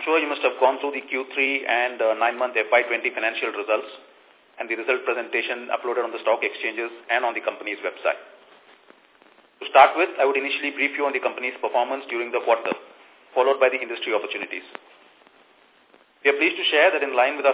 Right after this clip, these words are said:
strategy of improving liquidity, we have successfully monetized a land parcel measuring approximately eight acres situated at Kharadi for a gross consideration of hundred and seventy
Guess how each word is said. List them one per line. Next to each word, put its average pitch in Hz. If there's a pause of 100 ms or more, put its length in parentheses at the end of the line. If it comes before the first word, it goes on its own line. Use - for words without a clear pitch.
strategy 131
of 143
improving 139
liquidity, 127 (400)
we 120
have 127
successfully 156
monetized 131
a 117
land 120
parcel 135
measuring 120
approximately 117
eight 135
acres 117
situated 117
at -
Kharadi 110 (720)
for 117
a 113
gross 120
consideration 123
of 120 (160)
hundred 127
and 131
seventy 123